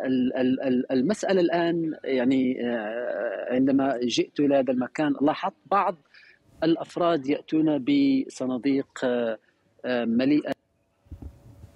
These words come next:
آه، لهؤلاء المتضررين. آه، المساعدات هي مختلفة، لكن غالبيتها تتعلق بتوفير آه، آه، الطعام، حتى أولئك من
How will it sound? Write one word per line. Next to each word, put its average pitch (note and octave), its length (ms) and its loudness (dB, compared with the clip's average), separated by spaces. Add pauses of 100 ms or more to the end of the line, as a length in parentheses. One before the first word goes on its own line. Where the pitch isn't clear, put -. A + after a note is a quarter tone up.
آه، A#2 800 -2
لهؤلاء A2+ 760 0
المتضررين. A2+ 800 0 (480)
آه، A#2 1000 2 (500)
المساعدات C3 760 2
هي F3 80 6
مختلفة، E3 680 2 (320)
لكن C3 420 2 (1200)
غالبيتها D#3 760 4
تتعلق D3+ 760 0
بتوفير D#3 1080 0 (340)
آه، C3+ 40 -4
آه، C#3 380 -2
الطعام، C#3 460 -2
حتى - 320 -4
أولئك D3+ 400 -2
من D3 260 2